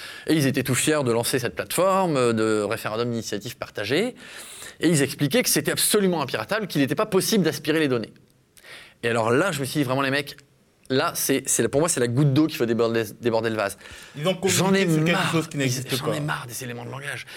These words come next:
Speaker 1: Les mecs, ils, ils ont dit quelque chose sans savoir, en fait. Demandez à votre développeur, demandez à vos gars derrière dans l'équipe technique. Ils vont vous dire, « Non, mais c'est pas impossible du tout. On l'a rendu difficile. »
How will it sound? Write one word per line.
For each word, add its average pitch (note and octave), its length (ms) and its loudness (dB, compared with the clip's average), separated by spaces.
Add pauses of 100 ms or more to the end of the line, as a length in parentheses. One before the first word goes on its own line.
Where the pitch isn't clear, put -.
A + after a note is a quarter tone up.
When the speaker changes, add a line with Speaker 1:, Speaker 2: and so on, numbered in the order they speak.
(160)
Speaker 1:
Les C#3+ 80 2
mecs, F#3+ 280 -2
ils, C#3+ 180 2 (580)
ils F#3 180 4
ont G3+ 100 6
dit G#3+ 180 6
quelque F#3 160 0
chose A#3 220 6
sans - 200 2
savoir, G#3 440 -2
en D#3 40 -10
fait. - 280 -8 (580)
Demandez G3+ 500 4
à G#3 60 2
votre E3+ 140 2
développeur, G#3 340 2
demandez E3+ 280 2
à A3+ 60 4
vos D#3 100 4
gars F3+ 140 2
derrière E3+ 180 -2
dans D3+ 80 -4
l'équipe C3 240 -8
technique. F#3+ 300 -4
Ils D3 80 -2
vont F#3+ 120 2
vous G#3 120 0
dire, « E3+ 180 -2
Non, E3 80 -2
mais B2+ 100 -2
c'est B2 140 -6
pas D3 220 -4
impossible C3+ 580 -4
du D3 160 -2
tout. D3 260 -2 (500)
On A#2+ 120 0
l'a D3 160 2
rendu E3+ 360 2
difficile. » F3 760 0